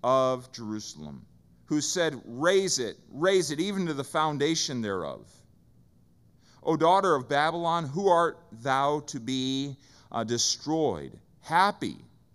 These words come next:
happy shall he be that rewardeth thee as thou hast served us. Happy shall he be that taketh and dasheth thy little ones against the stone." You can,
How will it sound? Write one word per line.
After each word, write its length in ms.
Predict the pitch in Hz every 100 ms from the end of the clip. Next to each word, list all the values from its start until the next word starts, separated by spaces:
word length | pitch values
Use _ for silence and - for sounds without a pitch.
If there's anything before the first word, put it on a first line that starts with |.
| _ _ _ _
happy 380 | 147 190 170 123
shall 220 | - 117
he 160 | 123
be 300 | 110 117 131
that 160 | 131 101
rewardeth 560 | 92 92 107 127 127 -
thee 320 | 110 123 120
as 260 | 82 82
thou 500 | - 92 101 117 120 120
hast 500 | 95 92 95 - - -
served 480 | - - 87 80 69
us. 560 | - - - - - - _ _ _ _ _ _ _ _ _ _ _ _ _
Happy 460 | - 143 165 131 98
shall 240 | - 104
he 160 | 90 90
be 260 | 78 107 113
that 240 | 92 73
taketh 520 | 104 92 101 104 -
and 180 | - 73
dasheth 580 | 87 95 104 101 98 - -
thy 160 | 85
little 280 | 104 98 76
ones 500 | 65 67 65 - - - _ _
against 320 | - 85 73 76
the 80 |
stone." 320 | 78 - 82 73
You 140 | 92
can, 260 | 85 82